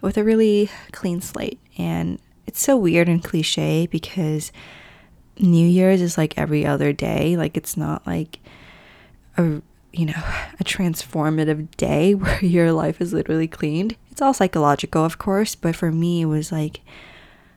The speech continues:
"Wow, I'm really wiping this slate clean." You know, I'm really thinking,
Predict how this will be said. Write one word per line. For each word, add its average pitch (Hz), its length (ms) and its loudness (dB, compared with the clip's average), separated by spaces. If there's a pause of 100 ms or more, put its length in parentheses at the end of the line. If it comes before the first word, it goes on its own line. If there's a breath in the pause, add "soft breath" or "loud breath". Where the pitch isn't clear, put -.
(120 loud breath)
"Wow, 233 180 0
I'm 190 220 0
really 247 220 2
wiping 190 360 -2
this 180 180 -6
slate - 260 -6
clean." - 400 -8
You 175 80 -6
know, 165 140 -2
I'm 170 180 0
really 190 400 0
thinking, 170 540 -4